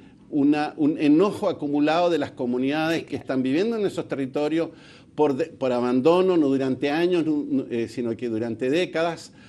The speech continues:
por, eh, falta de atención de-, desde el centro a la capital, y por eso nuestra invitación de pensar y construir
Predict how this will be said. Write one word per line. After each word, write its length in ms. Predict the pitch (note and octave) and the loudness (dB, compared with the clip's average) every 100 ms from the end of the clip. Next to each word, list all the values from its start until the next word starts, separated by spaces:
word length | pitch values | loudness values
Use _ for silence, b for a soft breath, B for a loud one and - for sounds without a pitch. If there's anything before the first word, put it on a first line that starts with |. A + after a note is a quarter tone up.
| B B | B B
por, 320 | C3 C3 A#2 - | -2 0 -2 -16
eh, 480 | - B2 B2 A#2 A2 | -10 -4 -2 -2 -4
falta 500 | - E3+ F3 E3+ D3 | -2 0 0 -2 -2
de 80 | C3 | -2
atención 840 | - B2 A#2 - G3 G3 G3+ G3 - | -2 -2 -4 -4 0 0 -2 -6 -14
de-, 280 | - D#3+ E3+ | -8 -4 -4
desde 300 | C3 D#3+ C#3+ | -4 -6 -4
el 80 | A#2+ | -10
centro 380 | - D#3 D3+ C3+ | -6 -6 -4 -6
a 20 | |
la 100 | A#2 | -6
capital, 580 | A2 A2 G#2+ C#3 D3 D3 B B D3+ | -6 -8 -4 -2 -2 -6 B B -4
y 60 | |
por 120 | C#3+ | -2
eso 180 | F3+ G3+ | -2 -2
nuestra 300 | F3+ F#3 F#3 | -2 -2 -2
invitación 640 | D#3 - - - F3+ F3+ | -2 -2 -6 -6 -4 -4
de 100 | D#3 | -4
pensar 680 | - C3+ B2 - - A#3 A#3+ - | -2 -2 -2 -4 -6 -4 -6 -10
y 120 | C3 | -8
construir 720 | C#3 C3 - D3+ E3+ F#3+ | -6 -6 -4 -2 0 -2